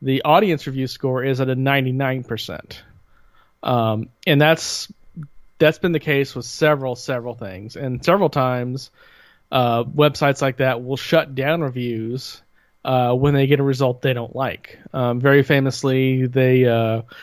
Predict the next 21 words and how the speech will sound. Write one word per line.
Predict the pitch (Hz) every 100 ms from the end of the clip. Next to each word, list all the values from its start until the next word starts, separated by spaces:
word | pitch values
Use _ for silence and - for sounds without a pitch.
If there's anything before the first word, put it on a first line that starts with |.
| -
shut | - - 165
down | 147 139 131
the |
reviews | 127 127 131 135 131
for | - 120
Captain | 120 147 131 120
Marvel | 120 127 135 143 143 147 -
because | 127 135 127 123 123 120 - - _ _ - _ _ _ _ _
it | -
was | 311 240
an | 220
okay | 196 - 185
movie. | 190 196 208
I | 139 160
personally | 170 160 170
didn't | 165 156
like | 135 139 156
it | 151
a |
whole | 135 139 131
lot, | 123 123 135 - - - -